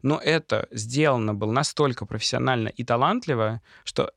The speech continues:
э-, на это как на продукт мне было дико интересно смотреть. Я получил огромное удовольствие, потому что это high class.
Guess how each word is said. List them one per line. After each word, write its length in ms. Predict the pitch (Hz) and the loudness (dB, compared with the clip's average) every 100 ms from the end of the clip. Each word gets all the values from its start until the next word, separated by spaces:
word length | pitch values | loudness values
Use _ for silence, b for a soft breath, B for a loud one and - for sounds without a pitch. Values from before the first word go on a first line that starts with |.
| _ | _
э-, 100 | 135 127 | -2 0
на 200 | 127 151 | 2 2
это 160 | 151 | 0
как 200 | - 117 | -6 -4
на 100 | 120 | -4
продукт 480 | 113 131 151 - - - | 0 2 0 -4 -16 -6
мне 300 | 120 127 170 | 0 4 4
было 220 | 190 123 107 | 2 0 0
дико 320 | - 113 151 123 | -4 -6 -2 -2
интересно 420 | 110 113 117 113 | -2 -4 -4 -8
смотреть. 420 | - 101 92 - | -8 -6 -6 -6
Я 160 | 110 117 | -4 -2
получил 260 | 117 117 | -2 -2
огромное 340 | 120 131 117 110 | 0 0 0 0
удовольствие, 500 | 127 185 - 117 - B B | 2 2 0 -4 -4 B B
потому 340 | - 131 143 151 | -2 0 0 0
что 400 | - 123 117 107 b b - | 0 2 2 0 b b 2
это 480 | 139 151 120 107 - _ _ _ - | 2 4 2 2 -4 _ _ _ 0
high 120 | 131 123 | 0 2
class. 460 | 113 90 - - | 0 0 -4 -8